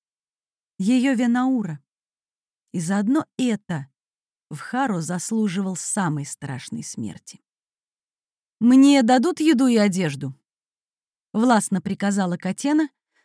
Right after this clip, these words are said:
рывком вставая с узкой постели. По вискам ее струился пот, тело неприятно пахло, но жар спал, если вообще настигал ее.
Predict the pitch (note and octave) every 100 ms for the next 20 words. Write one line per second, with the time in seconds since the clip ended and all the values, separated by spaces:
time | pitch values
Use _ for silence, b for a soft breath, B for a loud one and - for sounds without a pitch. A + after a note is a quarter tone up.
0 | _ _ B3 D4 - D4 D4 - B3 A3
1 | A#3 A3 A3 - F#3 - F3 - - C3
2 | B2+ _ _ _ _ _ _ _ _ _
3 | _ - A3+ A#3+ - C4+ B3 A#3 A3 B3
4 | B3 A#3+ - A3+ - D4 - _ b b
5 | b b _ - D#4+ C#4+ A#3 A3+ A#3+ B3
6 | B3 A3 A3+ - A#3+ - G3 F3 _ _
7 | _ _ _ G3+ A3 B3 B3+ - - -
8 | C4+ D#3+ - _ _ _ _ - A#3 -
9 | A3 G#3 G#3 - G#3 F#3+ - G#3 F#3+ F3+
10 | C#3 C3+ C#3 -